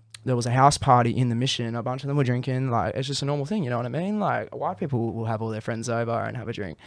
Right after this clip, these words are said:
And, um, this, this girl, like, her mum went to bed,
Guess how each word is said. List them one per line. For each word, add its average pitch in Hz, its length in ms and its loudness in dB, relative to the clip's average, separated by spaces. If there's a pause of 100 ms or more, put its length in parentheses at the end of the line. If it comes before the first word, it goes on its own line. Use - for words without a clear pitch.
(380)
And, 120 300 -4
um, 113 480 -6 (400)
this, 135 260 -2 (400)
this 131 180 -2
girl, 131 520 8
like, 120 220 -2
her 127 120 4
mum 139 220 6
went 139 140 4
to 117 100 -2
bed, 123 400 4